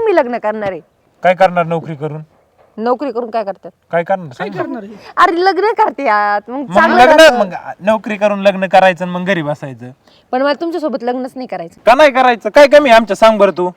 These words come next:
Speaker 1: काय तुमच्याकडं? ना शिकले, ना काहीच, नोकरी नाही, काही नाही, घरीच बसून राहते नुसतं.
Speaker 2: पण शिक्षणाने सगळं होतं का तुला, असं म्हणायची?
Speaker 1: हा, मग काय रे?
Speaker 3: ए, एक मिनिट थांब, आमच्या बरं करायचं नाही म्हणजे दुसरा कोण काय, कोण बघितलंय का काय?
Speaker 1: नाही बघितलं मी, पण मला लग्न करायचंच नाही लगेच.
Speaker 2: अरे, आमच्या दोघांचा चांगला व्यवसाय आहे.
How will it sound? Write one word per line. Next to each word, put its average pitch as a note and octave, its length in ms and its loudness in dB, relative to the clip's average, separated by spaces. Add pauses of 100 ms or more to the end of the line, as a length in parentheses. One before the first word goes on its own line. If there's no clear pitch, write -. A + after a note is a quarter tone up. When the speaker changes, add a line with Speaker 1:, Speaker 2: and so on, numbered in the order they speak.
(240)
Speaker 1:
काय A#4+ 320 2
तुमच्याकडं? C4+ 460 -4
ना D#4 120 2
शिकले, C#4 380 -4
ना C#4 140 -6
काहीच, C4 380 -6
नोकरी C4 340 -8
नाही, B3+ 160 -8
काही G#3+ 200 -6
नाही, A3+ 160 -8
घरीच B3 260 -8
बसून A3 260 -10
राहते G3+ 260 -6
नुसतं. G#3 320 -14
Speaker 2:
पण F3+ 120 -4
शिक्षणाने C4 500 0
सगळं B3 220 4
होतं G3 260 2
का G3 80 2
तुला, G3+ 180 2
असं F#3 140 -2
म्हणायची? F#3+ 400 -4 (240)
Speaker 1:
हा, D4+ 100 -6
मग D4+ 140 -4
काय A4 320 4
रे? E4+ 60 0
Speaker 3:
ए, D4+ 40 -6
एक D#4 160 -14
मिनिट E4+ 160 -12
थांब, C4+ 300 -10
आमच्या E4 360 -4
बरं E4 120 -10
करायचं D4+ 260 -12
नाही C#4 120 -14
म्हणजे C4 220 -16 (180)
दुसरा D#4+ 220 -12
कोण D4+ 140 -12
काय, C#4+ 100 -14
कोण C#4+ 180 -16
बघितलंय D4 340 -14
का - 120 -20
काय? B3 320 -12
Speaker 1:
नाही D4+ 140 0
बघितलं A#3+ 320 -8
मी, B3+ 140 -10
पण E4 160 -8
मला E4 260 0
लग्न E4+ 180 -2
करायचंच F#4 400 -2
नाही F4 180 -4
लगेच. F3+ 220 -10 (300)
Speaker 2:
अरे, A#3 160 6
आमच्या D4 240 4
दोघांचा C#4+ 320 4
चांगला C#4 320 4
व्यवसाय C#4 400 4
आहे. E3 300 -4